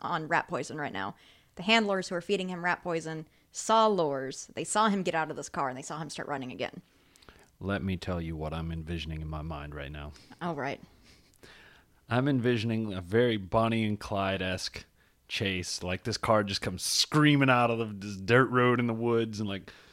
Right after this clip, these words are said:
Speaker 2: stops on the side of the road, and this other car is chasing him, and the guy hops out and starts running, and the other car stops and sees him, like, "He's cheating, see?" <laughs> And just very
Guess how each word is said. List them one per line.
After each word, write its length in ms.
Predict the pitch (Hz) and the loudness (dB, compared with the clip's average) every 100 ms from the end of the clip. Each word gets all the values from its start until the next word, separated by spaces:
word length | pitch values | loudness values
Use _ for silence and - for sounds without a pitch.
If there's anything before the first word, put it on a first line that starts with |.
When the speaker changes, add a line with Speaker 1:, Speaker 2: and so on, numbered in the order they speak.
| _ | _
Speaker 2:
stops 480 | - - 117 107 - | -12 -2 0 0 -2
on 60 | 110 | -4
the 80 | 107 | 0
side 240 | 117 107 | 2 2
of 60 | 101 | 2
the 60 | |
road, 140 | 101 101 | 0 0
and 80 | 104 | -2
this 120 | 90 143 | 4 8
other 180 | 139 120 | 8 6
car 300 | 127 113 110 | 0 0 0
is 100 | - | -2
chasing 480 | - 110 107 - | 0 0 0 -2
him, 200 | 107 104 95 | -4 -4 -4
and 200 | 101 101 | -4 0
the 60 | |
guy 260 | 104 113 107 | 4 6 4
hops 320 | 110 107 - | 2 0 0
out 80 | 104 | -2
and 100 | 90 | -2
starts 280 | - 104 - | -4 -2 -2
running, 180 | 104 98 | -4 -4
and 100 | 98 | -6
the 80 | 101 | -4
other 200 | 127 110 | -2 -2
car 220 | - 104 | -4 -4
stops 360 | - 107 95 98 | -4 -4 -4 -6
and 100 | 90 | -8
sees 260 | - 95 | -6 -6
him, 100 | 82 | -10
like, 120 | 76 - - - - - _ _ _ _ _ _ _ _ _ | -18 -20 -20 -20 -20 -20 _ _ _ _ _ _ _ _ _
"He's 220 | - - | -10 0
cheating, 400 | - 202 120 85 | 8 8 8 0
see?" 420 | - 160 160 170 - | 8 8 10 8 6
<laughs> 40 | - - 571 - - - - - - 523 - 466 - - - - - - - - - - - - - | 2 4 6 4 -2 -10 -6 -6 -6 -8 -8 -16 -14 -16 -10 -10 -10 -14 -16 -18 -18 -20 -18 -18 -6
And 120 | 294 | -2
just 300 | 165 175 143 | 2 2 0
very 580 | 131 127 139 143 135 117 | -2 6 8 10 8 2